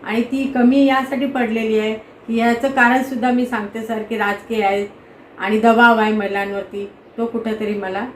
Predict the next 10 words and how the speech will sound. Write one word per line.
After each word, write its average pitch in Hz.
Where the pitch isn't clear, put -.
खंत 202
वाटते 196
आणि 185
पुरुष 202
स्पर्धा 180
नाही, 170
ही 175
मी 180
मान्य 165
करते. -